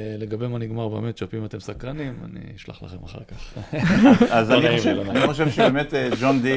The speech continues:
Speaker 2: וג'יי כהן יכולים להיות האקס פקטור. יש מישהו אחר שיכול להתעלות פתאום, שיכול לייצר את השינוי?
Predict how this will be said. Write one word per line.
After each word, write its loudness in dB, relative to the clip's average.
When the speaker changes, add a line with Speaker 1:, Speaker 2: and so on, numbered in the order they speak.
Speaker 2:
וג'יי -2
כהן -2
יכולים -2
להיות -2
האקס -6
פקטור. -4
יש -8
מישהו -4
אחר -2
שיכול -6
להתעלות -4
פתאום, -4
שיכול -2
לייצר -2
את -8
השינוי? -6